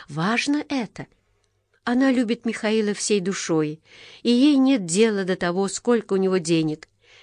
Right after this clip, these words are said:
и не надо ее убеждать. Она и так знает, что все у них будет хорошо, иначе и быть не может.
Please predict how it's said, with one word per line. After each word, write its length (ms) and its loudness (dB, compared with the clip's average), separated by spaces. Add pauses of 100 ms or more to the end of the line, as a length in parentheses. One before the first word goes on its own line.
(140)
и 60 0
не 160 2
надо 300 0
ее 240 2
убеждать. 720 -2 (440)
Она 260 2
и 80 0
так 300 -2
знает, 540 -4 (220)
что 240 -2
все 280 2
у 40 2
них 200 0
будет 300 -4
хорошо, 600 -4 (420)
иначе 460 2
и 20 0
быть 340 -2
не 120 2
может. 500 2